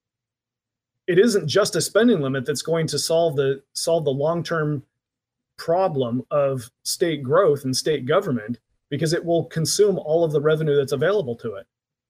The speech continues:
What we need <laughs> are more people engaged in what's going on down here in Juneau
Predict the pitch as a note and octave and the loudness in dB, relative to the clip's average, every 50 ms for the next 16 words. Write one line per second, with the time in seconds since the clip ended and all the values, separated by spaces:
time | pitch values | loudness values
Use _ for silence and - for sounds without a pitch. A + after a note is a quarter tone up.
0 | _ _ _ _ _ _ _ _ C3+ E3+ E3 - D#3+ D#3+ D3+ D3+ E3+ A3+ B3 G#3 | _ _ _ _ _ _ _ _ 2 2 2 2 0 -2 0 2 4 4 4 4
1 | D3 C#3+ D#3 F3+ - - _ - - - - _ _ _ _ _ - D#3 - G3 | 2 0 -4 -4 -6 -8 _ -20 -20 -20 -20 _ _ _ _ _ -4 0 2 0
2 | F#3+ G3 - - _ - C#3 D3+ E3+ G3 F#3+ F#3+ G3 F#3+ F3+ F3 E3+ E3 D3+ D3 | 0 0 -4 -18 _ -4 0 2 4 4 4 2 0 -2 -2 0 0 0 0 0
3 | C3 C#3+ E3+ F#3+ F#3+ F3+ D3+ B2+ C#3 C#3 C#3 C3+ C#3 D3+ - - - - D3 D3 | 0 2 4 4 4 4 0 -2 -4 -4 -2 0 0 -2 -2 -4 -6 -4 -4 -2
4 | C#3+ C#3+ C#3+ C#3+ C#3+ C#3+ C#3+ C#3 B2+ C#3 C#3 C#3 C3+ B2+ C#3 C3+ C3 B2+ A#2+ A#2 | -2 -2 -2 -2 -2 -2 -2 -2 -2 -2 -2 -4 -4 -4 -4 -2 -2 -2 -2 -2
5 | D#3+ G3 G#3 D#3 A#2 G#2 G#2 B2 C3+ - | -2 0 0 -2 -2 -6 -8 -10 -12 -12